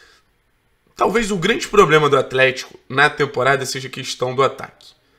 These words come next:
Quantas vezes a gente não veio aqui falar, "Putz, velho, um a zero faz sentido em alguns momentos, a gente não precisa ficar reclamando loucamente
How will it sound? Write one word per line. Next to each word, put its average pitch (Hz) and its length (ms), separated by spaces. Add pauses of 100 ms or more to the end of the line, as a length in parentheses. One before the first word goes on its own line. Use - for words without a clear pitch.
(460)
Quantas 392 360
vezes 185 200
a 175 60
gente 165 240
não 160 80
veio 156 200
aqui 147 120
falar, 160 280
"Putz, - 460
velho, 131 300
um 180 140
a 175 60
zero 165 260
faz 156 220
sentido 147 420
em - 20
alguns 139 240
momentos, 135 640
a 127 60
gente 139 240
não 143 80
precisa 143 340
ficar 139 240
reclamando 139 640
loucamente 135 600